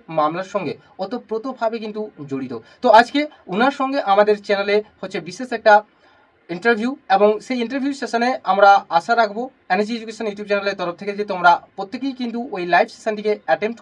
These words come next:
করবে এবং লাইভ সেশনে যথেষ্ট ভ্যালিড কিছু কোয়েশ্চেন্স বা কোয়েরিজ, যেটা এসএসসি দু হাজার ষোলো সালের প্যানেল ব্যাটল মামলাকে কেন্দ্র করে তোমরা কিন্তু একের পর এক করতে থাকবে। তো আজকে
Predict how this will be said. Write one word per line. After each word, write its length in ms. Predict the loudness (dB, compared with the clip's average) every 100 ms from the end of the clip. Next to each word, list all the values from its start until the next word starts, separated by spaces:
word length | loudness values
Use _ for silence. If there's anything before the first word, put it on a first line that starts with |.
| -4
করবে 180 | -4 -6 _ _ _ 0 2
এবং 100 | 2 4
লাইভ 160 | 4 4
সেশনে 280 | -4 -2 -2 -2 _ _ -14 -8
যথেষ্ট 360 | -6 -6 -8 -6 -6 -8 -8
ভ্যালিড 340 | -2 0 -2 -4 _ -12
কিছু 160 | -10 -10
কোয়েশ্চেন্স 440 | -6 -8 -6 -8 -8 -12 _ _ _ 0
বা 60 | 0 2
কোয়েরিজ, 360 | -2 0 -2 -6 _ _ -4
যেটা 200 | 6 8 8 4 _ -6 -4
এসএসসি 280 | -4 -6 -6
দু 40 | -4
হাজার 160 | -6 -4
ষোলো 120 | -4 -2
সালের 160 | 0 2
প্যানেল 180 | 2 2
ব্যাটল 220 | -2 -2 -4 0
মামলাকে 300 | 2 2 0 -4
কেন্দ্র 200 | -6 -6 -6
করে 100 | -6 -8 _ _ _ -2
তোমরা 240 | 6 6 6 0 _ -8
কিন্তু 180 | -6 -6 -6
একের 180 | -6 -6 -8
পর 100 | -6 -6
এক 60 | -6
করতে 180 | -8 -8
থাকবে। 240 | -10 -8 -10 -12 _ _ _ 0
তো 60 | 0 2 4
আজকে 180 | 4